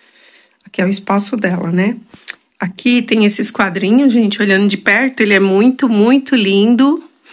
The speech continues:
Super lindo, né? A gente comprou pelo Mercado Livre. E ele é bem, ele é uma graça, gente. Aqui de longe não apresenta muito e no vídeo também não. Mas é bem gostoso aqui.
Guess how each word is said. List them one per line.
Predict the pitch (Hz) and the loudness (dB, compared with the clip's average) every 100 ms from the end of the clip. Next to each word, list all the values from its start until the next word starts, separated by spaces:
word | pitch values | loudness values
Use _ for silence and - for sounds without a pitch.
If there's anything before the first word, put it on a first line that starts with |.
| - - - _ _ _ _ | -14 -14 -16 _ _ _ _
Super | - 208 202 226 | -18 -14 -2 -2
lindo, | 214 196 220 247 208 | 0 0 2 2 2
né? | 202 226 220 | 0 -2 -6
A | 190 | -8
gente | 185 190 | -8 -6
comprou | - 175 - 190 | -8 -6 -6 -6
pelo | 190 185 | -4 -4
Mercado | 175 175 180 175 | -4 -4 -6 -4
Livre. | 160 170 208 233 - _ _ _ _ _ _ _ _ _ _ _ _ _ - | -4 -4 -4 -6 -10 _ _ _ _ _ _ _ _ _ _ _ _ _ -10
E | |
ele | 208 | -8
é | 208 | -6
bem, | 208 233 294 285 - _ - | -6 -4 -4 -6 -10 _ -10
ele | 202 | -4
é | |
uma | 208 320 | -4 -4
graça, | 262 220 214 208 | -4 -6 -8 -8
gente. | 208 185 | -6 -6
Aqui | 202 226 | -6 -6
de | 214 | -4
longe | 226 202 208 214 | -2 0 0 0
não | 220 220 220 220 - | 0 0 -2 -6 -14
apresenta | 208 214 208 202 202 220 | -8 -4 0 0 0 0
muito | 226 190 202 220 | 0 0 -2 -2
e | |
no | 226 | -2
vídeo | 220 214 214 | -2 -4 -6
também | 226 220 233 | -8 -8 -8
não. | 214 180 - _ _ _ _ _ _ _ - | -8 -10 -14 _ _ _ _ _ _ _ -6
Mas | 202 196 | -4 -4
é | 208 | -4
bem | 185 196 233 247 | 0 2 2 0
gostoso | 196 - - 180 208 | -2 -6 -6 -4 -4
aqui. | 208 - 208 269 | -6 -6 -4 -4